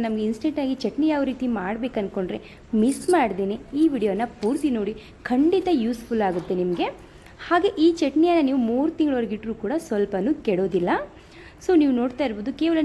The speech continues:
ನೀರಿನಲ್ಲಿ ಮಿಕ್ಸ್ ಮಾಡಿದ್ರೆ ಸಾಕು, ನಮ್ಮ ಚಟ್ನಿ ಇಲ್ಲಿ ರೆಡಿಯಾಗಿದೆ. ಹಾಗೆ ಬಿಸಿ ಬಿಸಿ ಅನ್ನದ ಜೊತೆಗಂದ್ರೂ ತುಂಬ ಚೆನ್ನಾಗ್ ಅನ್ಸುತ್ತೆ ಫ್ರೆಂಡ್ಸ್. ಮಿಸ್ ಮಾಡ್ದೇನೆ ವಿಡಿಯೋನ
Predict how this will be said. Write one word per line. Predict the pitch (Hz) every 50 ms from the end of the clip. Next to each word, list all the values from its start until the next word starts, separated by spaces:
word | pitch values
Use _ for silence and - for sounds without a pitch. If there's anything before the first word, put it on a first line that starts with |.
| 277 269
ನೀರಿನಲ್ಲಿ | 294 330 339 302 294 294 277 247 214
ಮಿಕ್ಸ್ | 233 233 233 - - 277
ಮಾಡಿದ್ರೆ | 277 269 233 247 240 240
ಸಾಕು, | - 214 185 - 320 320
ನಮ್ಮ | 277 233 220 214 -
ಚಟ್ನಿ | 196 170 - 269 262 226 202
ಇಲ್ಲಿ | 202 233 220 190
ರೆಡಿಯಾಗಿದೆ. | 180 175 185 262 294 277 226 180 185 175 226 320 - - - - - - - -
ಹಾಗೆ | 214 214 220 175 165
ಬಿಸಿ | 185 - - 294 262
ಬಿಸಿ | 294 - 330 277
ಅನ್ನದ | 214 220 247 247 -
ಜೊತೆಗಂದ್ರೂ | 262 - 254 220 226 214 214 214 - - 196
ತುಂಬ | 196 214 233 254 311 330 330
ಚೆನ್ನಾಗ್ | 254 214 196 196 196 190
ಅನ್ಸುತ್ತೆ | 185 185 185 - - 185 -
ಫ್ರೆಂಡ್ಸ್. | 277 370 466 539 - - - - - - - - - 220
ಮಿಸ್ | 220 214 220 - 240
ಮಾಡ್ದೇನೆ | 220 196 175 190 208 311 349 269 202
ವಿಡಿಯೋನ | 185 190 180 175 175 202 311